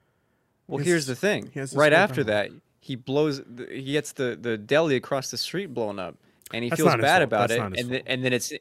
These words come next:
Speaker 1: and then it's never brought up ever again.
Speaker 2: It's not his fault. It's not his fault.
Speaker 1: He never ref-, he never ref-, it is his fault.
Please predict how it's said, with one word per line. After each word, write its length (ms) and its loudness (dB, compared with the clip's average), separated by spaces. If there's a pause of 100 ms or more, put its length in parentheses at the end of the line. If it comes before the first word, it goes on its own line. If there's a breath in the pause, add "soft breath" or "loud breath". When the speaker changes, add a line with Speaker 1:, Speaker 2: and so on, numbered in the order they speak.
(120)
Speaker 1:
and 180 -2
then 80 0
it's 180 -2
never 320 2
brought 240 4
up 180 2
ever 300 0
again. 360 -2
Speaker 2:
It's 220 -12
not 160 -4
his 120 -12
fault. 360 -18
It's 160 -18
not 140 -14
his 120 -20
fault. 60 -18
Speaker 1:
He 140 4
never 260 4
ref-, 360 2
he 120 -8
never 360 2
ref-, 240 -2 (280 soft breath)
it 120 2
is 180 6
his 140 -2
fault. 300 -10